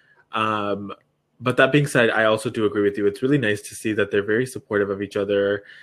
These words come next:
They have, like, a good situation going, even though they, you know, were divorced and, um, she was affected by it and stuff. But yeah, it was, it's nice and healthy to see.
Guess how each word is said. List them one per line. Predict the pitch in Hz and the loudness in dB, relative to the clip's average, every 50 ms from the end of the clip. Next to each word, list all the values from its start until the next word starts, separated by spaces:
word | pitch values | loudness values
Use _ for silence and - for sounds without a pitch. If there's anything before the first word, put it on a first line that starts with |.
| - - _ _ - | -20 -20 _ _ -4
They | 117 | -4
have, | 113 113 113 123 | -2 -2 -2 -2
like, | 127 113 | -2 -2
a | 127 117 | -2 -2
good | 104 - 113 107 107 107 107 107 101 - - | -2 -2 0 2 2 2 2 2 0 -2 -6
situation | - - - - 110 104 104 104 101 - 110 104 101 | -16 -14 -8 -6 0 2 2 2 0 -2 -10 -10 -6
going, | - 101 98 101 101 101 101 104 | -4 -2 -2 -2 -2 -4 -8 -8
even | 101 104 104 104 101 | -10 -10 -10 -8 -4
though | 101 98 98 | -4 -4 -2
they, | 95 101 98 98 101 101 98 _ _ _ _ _ _ _ _ _ _ _ _ - | -2 -2 -2 -2 -2 -4 -6 _ _ _ _ _ _ _ _ _ _ _ _ -8
you | 123 120 | -6 -4
know, | 113 110 107 107 104 - _ _ - | -4 -2 -2 -4 -6 -6 _ _ -6
were | 113 110 | -4 -2
divorced | 110 113 101 107 101 101 101 104 117 117 - - - - - - | -2 -2 -2 -2 -2 0 0 0 -2 -2 -6 -14 -18 -18 -18 -12
and, | - 107 104 104 101 101 - - - - _ _ _ - | -10 -8 -8 -8 -10 -12 -14 -18 -20 -20 _ _ _ -12
um, | 104 104 98 95 95 95 92 92 82 80 - 98 | -10 -8 -8 -8 -8 -10 -10 -12 -14 -14 -18 -16
she | - - 107 | -12 -8 -8
was | 104 98 - - - | -8 -8 -10 -12 -14
affected | - 104 - - 101 - - 107 101 - | -14 -12 -10 -10 -10 -4 -4 -4 -2 -2
by | 104 101 101 | -2 -2 0
it | 104 | -2
and | 104 104 | -4 -4
stuff. | - - 113 113 - | -2 -4 -4 -4 -2
But | 110 104 101 - - | -4 -4 -4 -6 -8
yeah, | 113 117 127 139 127 104 | -6 -4 -2 0 0 0
it | 98 98 | 0 0
was, | 101 104 101 - - | -2 -2 -4 -6 -4
it's | - 127 131 135 135 - | -2 0 0 -2 -2 -2
nice | - 135 113 104 - | 0 0 0 0 0
and | 107 107 | -4 -8
healthy | 107 104 98 - 101 | -8 -8 -6 -6 -8
to | - - | -8 -10
see. | - - - - - - | -18 -16 -16 -16 -16 -18